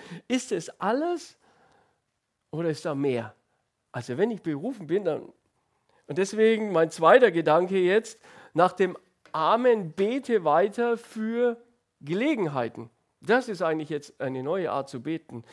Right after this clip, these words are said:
irgendwann, die noch, also o-, oben zukommt. Das andere soll's ja trotzdem machen.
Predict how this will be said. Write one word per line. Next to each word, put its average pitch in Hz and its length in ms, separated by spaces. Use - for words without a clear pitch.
irgendwann, 127 420
die 147 140
noch, 151 160
also 127 300
o-, 147 140
oben 135 240
zukommt. 135 380
Das 117 80
andere 135 240
soll's 135 220
ja 123 80
trotzdem 151 320
machen. 113 180